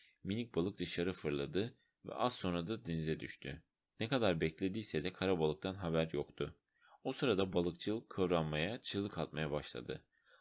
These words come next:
Sonra çırpınıp süzüldü, süzüldü ve şılap diye suya düştü. Suda da çırpınışını sürdürdü. Yine haber yoktu küçük kara balıktan. Yaşlı balık masalını bitirdi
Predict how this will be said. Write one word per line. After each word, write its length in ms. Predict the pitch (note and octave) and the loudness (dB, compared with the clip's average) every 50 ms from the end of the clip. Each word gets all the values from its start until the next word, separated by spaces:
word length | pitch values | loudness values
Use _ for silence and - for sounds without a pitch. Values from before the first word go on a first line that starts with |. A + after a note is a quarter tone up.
| _ - | _ -8
Sonra 280 | - A#2 A#2+ B2 A#2 | -4 -2 0 0 0
çırpınıp 520 | - - - F#2+ - - F#2 G2 G#2+ G#2+ - | 0 0 -2 -4 -2 -2 -2 -2 -2 -4 -8
süzüldü, 800 | - - - F2 E2+ E2+ D#2+ D2 D2 C#2+ C#2+ F2 G#2 C3 D3+ - _ _ _ _ _ | -10 -8 -4 -2 0 2 2 0 0 0 0 0 0 0 -4 -10 _ _ _ _ _
süzüldü 720 | - - - F2 E2 E2+ E2 D#2 D#2 G2 G#2 A2+ - - - | -12 -6 -2 0 2 2 2 0 0 -2 -2 -4 -4 -6 -6
ve 140 | - D#2+ | -6 -6
şılap 400 | D#2+ - - G#2+ A#2 A2 - - | -4 -4 0 2 2 2 2 2
diye 140 | - F#2+ G#2 | 0 0 0
suya 300 | G2+ - - E2+ D#2 C#2+ | 0 -2 0 0 0 0
düştü. 420 | - C2 - - - - C#2+ - - _ _ _ _ _ _ _ _ - | -2 -6 -10 -8 -6 -8 -8 -8 -8 _ _ _ _ _ _ _ _ -14
Suda 360 | - - G#2 G2 B2 C3+ B2+ | -8 -4 -2 2 2 2 2
da 120 | A#2 G2 | 0 -4
çırpınışını 640 | - - G#2 F#2+ - - F2+ E2+ D#2+ - - A2+ A2+ | -2 -2 -4 -4 -4 -4 -4 -4 -4 -6 -6 -8 -8
sürdürdü. 680 | - - - F2 D#2 D#2+ D#2 D2+ C2+ D#2+ C#2+ C#2 - - _ _ _ _ _ _ _ _ _ | -8 -4 -4 -4 -2 -2 -4 -4 -2 -2 -4 -4 -4 -8 _ _ _ _ _ _ _ _ _
Yine 280 | - F2+ G#2 A2 A2 G#2 | -8 -4 -4 0 0 2
haber 300 | F2+ E2+ D#2+ D#2 G2+ G#2 | 2 0 0 0 0 2
yoktu 360 | G2 F#2+ F2+ E2 - - D#2 | 4 2 2 2 2 -6 -12
küçük 340 | - - - - - _ _ | -12 -10 -12 -12 -12 _ _
kara 260 | - E2 D2+ D2+ C#2+ | -6 -2 -2 -2 -2
balıktan. 460 | D2+ C#2 C#2 - _ - D2+ C#2+ - _ _ _ _ _ _ _ _ _ _ _ _ _ _ _ _ _ _ _ _ _ - | -2 -4 -4 -4 _ -8 -8 -8 -8 _ _ _ _ _ _ _ _ _ _ _ _ _ _ _ _ _ _ _ _ _ -2
Yaşlı 400 | F#2 F#2 G2+ G#2+ - - A#2 G2 | -2 0 0 0 -2 -2 4 4
balık 280 | F2+ F2 F#2 - - | 4 4 4 0 -2
masalını 480 | F#2+ F2 D#2+ - - D2+ E2 G2 G2 E2 | -4 -2 -2 -2 -2 0 -2 -2 -2 -2
bitirdi 520 | D#2+ - - D#2+ D2 - - C2 C2 - | -4 -4 -4 -4 -4 -4 -4 -8 -8 -8